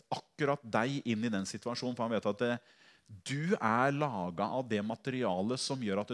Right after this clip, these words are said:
du kan utgjøre en forandring midt i den håpløse situasjonen. Altså, det er helt skvæmørt, helt dønn tomt, helt håpløst.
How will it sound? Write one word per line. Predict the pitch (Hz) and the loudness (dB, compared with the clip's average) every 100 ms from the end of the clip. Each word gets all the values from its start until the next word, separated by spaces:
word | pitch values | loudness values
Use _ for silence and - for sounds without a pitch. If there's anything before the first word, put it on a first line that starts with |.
| 110 | -4
du | 101 | -4
kan | - 117 - | -4 -6 -6
utgjøre | 95 82 107 101 | -10 -8 -6 -4
en | 107 | -6
forandring | - 117 87 85 90 113 113 - _ _ 101 | -4 -4 -4 -6 -6 -4 -6 -10 _ _ -8
midt | 113 - - | -8 -6 -4
i | 104 | -2
den | 101 - | -2 -2
håpløse | 80 - 98 90 98 | -6 -6 -6 -6 -6
situasjonen. | - - 101 107 107 107 | -10 -6 -4 -4 -4 -4
Altså, | 131 123 | 2 6
det | |
er | 120 139 147 - - - | 6 6 -2 -12 -6 2
helt | 135 - | 2 2
skvæmørt, | - - - 117 143 202 247 - - - - - - | 0 0 6 10 12 12 10 6 -8 -12 -20 -8 2
helt | 131 214 240 - 120 104 | 6 10 8 6 -14 8
dønn | 151 208 254 226 _ - | 10 10 4 -6 _ -2
tomt, | 190 262 269 - - - - | 0 0 -4 -14 -20 -20 4
helt | 139 202 240 - - _ - | 12 12 12 6 -20 _ 8
håpløst. | 262 - - 240 254 - | 8 8 4 0 0 -4